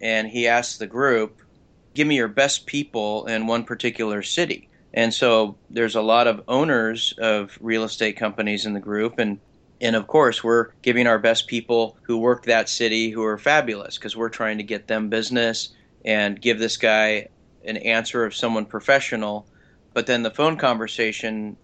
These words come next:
that he had with all of our recommendations were completely different. He was recruiting them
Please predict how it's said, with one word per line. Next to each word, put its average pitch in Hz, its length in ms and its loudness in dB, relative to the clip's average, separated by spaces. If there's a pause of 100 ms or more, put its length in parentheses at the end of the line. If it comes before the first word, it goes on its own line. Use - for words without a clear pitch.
(140)
that 104 200 -4
he 123 160 -2
had 110 400 0
with 104 260 -8
all 117 220 2
of 113 80 -2
our 107 120 0
recommendations 107 920 -4
were 104 100 -8
completely 107 480 -6
different. 104 440 -4
He 113 140 -4
was 104 180 -6
recruiting 127 480 0
them 110 240 0